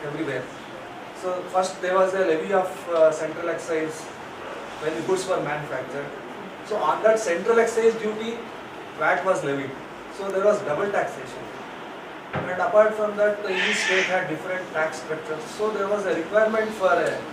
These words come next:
unified, uh, tax structure and tax rates. So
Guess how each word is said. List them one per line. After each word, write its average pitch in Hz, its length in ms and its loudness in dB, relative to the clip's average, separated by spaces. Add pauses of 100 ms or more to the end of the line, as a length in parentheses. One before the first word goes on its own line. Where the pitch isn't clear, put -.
(580)
unified, 208 540 2
uh, 170 380 6
tax - 240 -4
structure 202 400 -6 (680)
and 202 140 -2
tax - 380 0
rates. - 500 -2 (1200)
So 190 340 -2